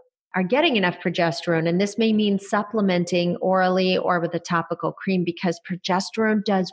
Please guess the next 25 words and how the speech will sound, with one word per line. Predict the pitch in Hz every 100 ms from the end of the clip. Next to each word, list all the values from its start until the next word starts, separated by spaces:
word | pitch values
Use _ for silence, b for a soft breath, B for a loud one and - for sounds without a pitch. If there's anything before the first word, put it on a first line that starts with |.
| 175
wonders | 180 190 196 185 175 175
for | - 175 170 165 165 B B B B -
repairing | 185 - 170 160 151
sleep. | 147 - 160 - -
So | - 175 160 156 156 156 B B B -
if |
you're | 185
in | - 190
your | 202
forties, | 202 202 196 190 190 185 -
you're | 170
hitting | 180 190 185
perimenopause | 190 180 175 175 175 175 165 170 165
or | 156 - -
menopause, | 180 196 214 196 196 185 175 170 - B B -
you |
can, | 185 190 - _
a-, | 208 -
you | 208 190
are | -
absolutely | - 220 - 220 202 196 185
a | 185
candidate | - 180 180 175 165 -
for | 180 170 165 165 165 B B B
some | - 180 160 160